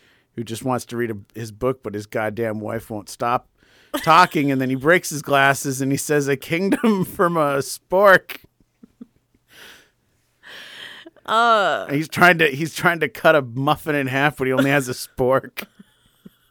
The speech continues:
Speaker 2: So
Speaker 1: You know that
Speaker 2: ironic.
Speaker 1: episode? That
Speaker 2: Yeah.
Speaker 1: episode, like, he, like, doesn't have the thing that he
Speaker 2: Oh,
Speaker 1: needs.
Speaker 2: the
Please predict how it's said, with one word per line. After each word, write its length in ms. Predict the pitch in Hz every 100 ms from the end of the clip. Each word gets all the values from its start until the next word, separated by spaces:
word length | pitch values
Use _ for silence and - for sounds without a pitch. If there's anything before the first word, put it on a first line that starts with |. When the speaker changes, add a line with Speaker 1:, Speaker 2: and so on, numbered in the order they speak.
| _ _ _ _ _ _
Speaker 2:
So 420 | - - - 226
Speaker 1:
You 60 | -
know 140 | 185
that 200 | 185 185
Speaker 2:
ironic. 420 | 214 233 277 262
Speaker 1:
episode? 240 | 226 208 151
That 140 | 151
Speaker 2:
Yeah. 440 | 262 277 302 302 262
Speaker 1:
episode, 180 | 160 156
like, 320 | 156 - - _ - - _ _ _
he, 160 | 196
like, 320 | 170 175 - -
doesn't 340 | 170 151 170
have 280 | 147 156 151
the 80 | 151
thing 240 | - 156
that 100 | 165
he 60 | 165
Speaker 2:
Oh, 280 | 349 285 262
Speaker 1:
needs. 60 | 262
Speaker 2:
the 100 | 294